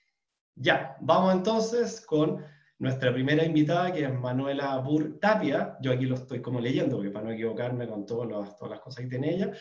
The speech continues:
Ella egresó de, de la sede de San Carlos de Apoquindo el año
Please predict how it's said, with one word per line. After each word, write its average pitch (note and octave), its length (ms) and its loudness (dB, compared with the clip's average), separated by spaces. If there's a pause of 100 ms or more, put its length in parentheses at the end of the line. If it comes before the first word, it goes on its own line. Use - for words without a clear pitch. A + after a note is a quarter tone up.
(100)
Ella D#3 160 6
egresó D#3 480 0
de, E3 340 0
de A#2+ 420 2
la G#2+ 340 -4
sede C3+ 420 -4
de A#2 140 -2
San A2+ 200 -10
Carlos C#3+ 460 -2 (100)
de A2 80 -8
Apoquindo C#3+ 400 -6
el C3 80 -2
año B2+ 360 -2